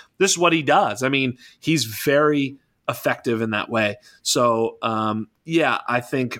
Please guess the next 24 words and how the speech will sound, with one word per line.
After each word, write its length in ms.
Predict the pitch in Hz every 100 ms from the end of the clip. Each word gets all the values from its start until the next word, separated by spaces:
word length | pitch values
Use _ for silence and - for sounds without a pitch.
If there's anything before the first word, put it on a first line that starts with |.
| -
Russell 380 | 135 143 143 127
Wilson 520 | 127 120 127 117 107
definitely 540 | 139 123 135 113 113 107 - -
is 160 | 135
the 140 | 120 120
X 200 | - -
factor 520 | 117 110 - 110 107 _ _
because 800 | 120 120 117 113 107 104 - -
he's 240 | 123 117
the 100 | 120
best 440 | 107 117 107 - -
player 480 | - 113 107 104 -
on 180 | 113 107
the 80 | 107
field. 420 | - 214 143 - - _ _ _ _ _ -
Maybe. 560 | 147 214 190 113 98 _ _ _ _ -
Uh, 120 | 131
on 100 | 127
the 80 | 156
other 140 | 226
side 160 | - 156
of 80 |
the 60 | 127
field, 540 | - 131 123 120 110